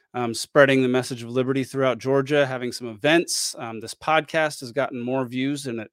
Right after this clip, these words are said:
ever has before, um, as well as our Thursday night podcast, which is live,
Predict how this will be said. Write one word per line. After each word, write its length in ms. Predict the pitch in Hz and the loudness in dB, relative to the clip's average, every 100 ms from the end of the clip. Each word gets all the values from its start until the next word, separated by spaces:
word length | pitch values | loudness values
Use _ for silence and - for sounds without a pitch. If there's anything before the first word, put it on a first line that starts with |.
| - | -8
ever 220 | 123 127 | -4 -4
has 300 | 110 131 110 | -2 -4 -4
before, 600 | - 107 - 170 196 190 _ _ _ _ | -12 -10 2 6 6 4 _ _ _ _
um, 220 | - 117 117 | -4 -2 -2
as 160 | 110 | 0
well 260 | 123 151 147 | 8 8 8
as 160 | 131 - | 6 0
our 320 | 139 127 120 | 0 2 0
Thursday 380 | - 151 123 131 | 0 0 0 -2
night 240 | 127 117 - | -4 -6 -6
podcast, 540 | 131 113 - 117 107 | -6 -6 -6 -8 -8
which 160 | 113 - | -14 -16
is 140 | 98 | -8
live, 560 | 113 135 127 110 101 | 4 6 6 2 -6